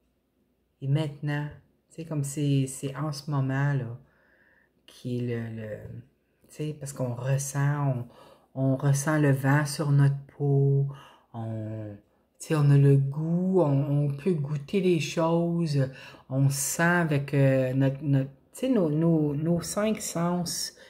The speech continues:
physiques, on ressent des choses. De l'autre côté, on n'a pas ça, là. C'est, tout est là, là, tu sais. C'est pour ça qu'on s'est incarné,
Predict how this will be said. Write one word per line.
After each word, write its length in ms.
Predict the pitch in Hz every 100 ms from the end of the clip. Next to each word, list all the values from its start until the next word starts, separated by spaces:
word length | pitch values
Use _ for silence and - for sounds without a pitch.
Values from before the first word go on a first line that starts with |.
| _
physiques, 800 | - 180 160 139 190 214 208 - - - _
on 120 | 135
ressent 440 | 139 143 139 156 165
des 180 | 156
choses. 800 | 139 - 156 165 180 151 135 - - _ _ _ _ _
De 60 | 147
l'autre 140 | 143
côté, 220 | 151 -
on 120 | 190
n'a 100 | 180
pas 180 | 160 147
ça, 380 | 139 185 196 196
là. 260 | 175 170 165
C'est, 200 | - 147
tout 280 | - -
est 200 | 208 185 165 170 -
là, 280 | 170 185 180
là, 160 | 175 156
tu 60 | -
sais. 140 | 185
C'est 100 | -
pour 80 | -
ça 120 | -
qu'on 160 | 254 220
s'est 200 | - 175
incarné, 640 | 170 165 160 160 160 180